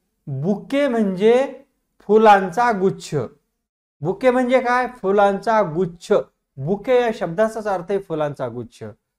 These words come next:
म्हणून सांगा उत्तर कोणतं बरोबर येईल, लिहून काढा, प्रयत्न करा. उत्तराचा व्हिडिओ येणारच आहे नंतर.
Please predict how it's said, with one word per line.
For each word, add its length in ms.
म्हणून 500
सांगा 460
उत्तर 340
कोणतं 360
बरोबर 340
येईल, 200
लिहून 260
काढा, 240
प्रयत्न 420
करा. 180
उत्तराचा 520
व्हिडिओ 240
येणारच 480
आहे 80
नंतर. 340